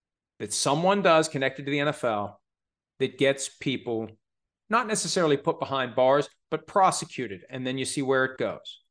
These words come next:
Suspended sentence, probation, house arrest, whatever.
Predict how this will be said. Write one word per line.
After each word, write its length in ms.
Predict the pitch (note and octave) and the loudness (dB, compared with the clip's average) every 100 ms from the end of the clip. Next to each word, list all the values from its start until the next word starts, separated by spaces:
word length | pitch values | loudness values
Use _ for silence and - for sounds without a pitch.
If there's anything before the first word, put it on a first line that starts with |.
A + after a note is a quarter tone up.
| _ | _
Suspended 560 | - - - C3+ C3 | -10 -6 -2 -2 -2
sentence, 600 | - C#3+ C3 B2 B2 - - _ | -4 -4 -6 -8 -14 -16 -18 _
probation, 760 | - C3 A#2+ C3+ C3 - C3 B2 - _ | -4 -4 0 0 0 -2 -8 -10 -18 _
house 320 | - C3+ - | -2 -2 -2
arrest, 340 | B2+ B2+ A#2 - | -6 -6 -8 -2
whatever. 560 | C3+ C#3 D#3 E2 - | 2 4 4 2 -6